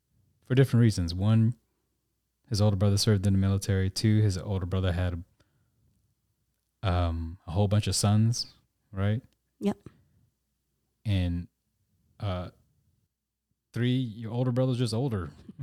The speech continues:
Speaker 1: <laughs>
Speaker 2: His, his older brother was
Speaker 1: His,
Speaker 2: older.
Speaker 1: his older brother was just older, so he just, like, uh, he inherited all the social capital from your grandfather, right? So you're, the father, the father-in-law I know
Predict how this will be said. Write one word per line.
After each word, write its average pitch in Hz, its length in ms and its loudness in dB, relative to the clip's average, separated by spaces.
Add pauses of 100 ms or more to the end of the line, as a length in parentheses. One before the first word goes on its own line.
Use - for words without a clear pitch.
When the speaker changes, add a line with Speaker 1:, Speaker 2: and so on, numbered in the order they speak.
Speaker 1:
<laughs> - 380 -2
Speaker 2:
His, 254 280 2
his 262 220 2
older 247 180 6
brother 233 280 4
was 220 120 6
Speaker 1:
His, 220 40 8
Speaker 2:
older. 180 300 6
Speaker 1:
his 151 140 4
older 160 180 6
brother 151 180 6
was 151 80 2
just 147 160 2
older, 147 400 0
so 127 280 -4
he 135 160 -6
just, 135 300 -10
like, 123 160 -8 (1300)
uh, 90 100 -14
he 110 200 -4
inherited 120 460 0
all 107 200 -2
the 110 140 -6
social 120 300 -4
capital 110 340 -4
from 101 160 -6
your 95 100 -4
grandfather, 87 560 -4
right? 98 260 -6 (1300)
So - 120 -10
you're, 135 260 -6 (600)
the 107 100 -4
father, 135 720 -2 (720)
the - 80 -12
father-in-law 123 440 -2
I 120 160 0
know 98 540 -2